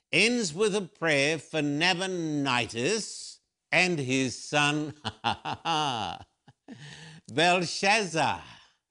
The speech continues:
We now know for a certainty that the Bible was right because Nabonidus retired. He got sick of the rat race in Babylon, and so he left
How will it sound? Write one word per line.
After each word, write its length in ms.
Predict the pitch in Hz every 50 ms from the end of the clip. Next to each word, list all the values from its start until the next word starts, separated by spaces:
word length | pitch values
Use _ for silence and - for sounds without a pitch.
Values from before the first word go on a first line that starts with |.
| _ _ _ _ _ _ _ -
We 140 | 135 175 185
now 200 | 180 185 196 208
know 300 | 202 190 190 202 185 160
for 180 | - - - 156
a 60 | 147
certainty 640 | - - - 156 160 196 185 208 220 180 156 160 139
that 200 | 120 123 117 110
the 100 | 139 127
Bible 320 | 127 147 156 139 143 143
was 200 | 127 120 113 101
right 360 | 107 117 143 190 214 - - - _ _ - _
because 400 | - 160 165 131 175 175 156 120 - _ _ _ _ _ _ _ _ _
Nabonidus 800 | - 120 147 202 233 254 233 220 220 220 208 214 208 160 - -
retired. 480 | - 143 143 131 - 190 196 196 190 175
He 120 | 160 165
got 160 | 147 147 143 -
sick 600 | - - - - - - - - 190 185 - -
of 140 | 151 139 120
the 140 | 123 120 107
rat 380 | 101 101 113 147 156 - -
race 340 | 117 107 101 101 101 92 -
in 240 | 101 98 92 92 90 90 92 92
Babylon, 540 | 92 - 143 165 160 165 175 196 214 202 151 - _ _ _ _ _ _ _ _
and 160 | - 139 143 -
so 200 | - 180 175 151
he 120 | 143 135
left 260 | 123 156 190 165 -